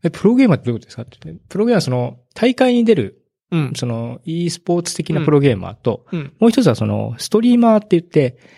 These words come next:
Speaker 1: いわゆるYouTubeとか、
Speaker 2: はいはいはい。
Speaker 1: Twitchとか、そういうゲームのストリーミングサービスでストリームして、それの対価、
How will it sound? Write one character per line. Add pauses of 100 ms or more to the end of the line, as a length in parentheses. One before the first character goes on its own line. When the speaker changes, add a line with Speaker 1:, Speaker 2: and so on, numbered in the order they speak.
(160)
Speaker 1:
い
わ
ゆ
る
YouTube
と
か、
Speaker 2:
は
い
は
い
は
い。
Speaker 1:
Twitch
と
か、
そ
う
い
う
ゲ
ー
ム
の
ス
ト
リ
ー
ミ
ン
グ
サ
ー
ビ
ス
で (320)
ス
ト
リ
ー
ム
し
て、
そ
れ
の
対
価、